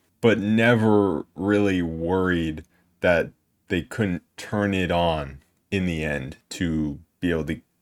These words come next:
get the win. And that's what they did. The second half came, they outscored Montenegro in that third quarter pretty easily, twenty-four to seventeen, and then the fourth quarter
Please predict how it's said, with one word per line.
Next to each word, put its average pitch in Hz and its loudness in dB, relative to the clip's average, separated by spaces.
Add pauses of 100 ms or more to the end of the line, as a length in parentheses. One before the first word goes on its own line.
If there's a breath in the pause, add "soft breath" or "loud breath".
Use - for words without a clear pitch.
(180)
get 87 -4
the 80 -4
win. 78 -4 (240)
And 143 2
that's 156 2
what 123 2
they 101 2
did. 80 -4
The 90 -4
second 120 2
half 110 -2
came, 98 -2 (540)
they 92 2
outscored 85 2
Montenegro 80 -2 (280)
in 95 -2
that 85 -2
third 87 -2
quarter 82 -4 (140)
pretty 85 -4 (480)
easily, 104 4
twenty-four 95 -2
to 85 -4
seventeen, 101 0
and 98 -4
then 92 -2
the 87 -4
fourth 82 -6
quarter 80 -6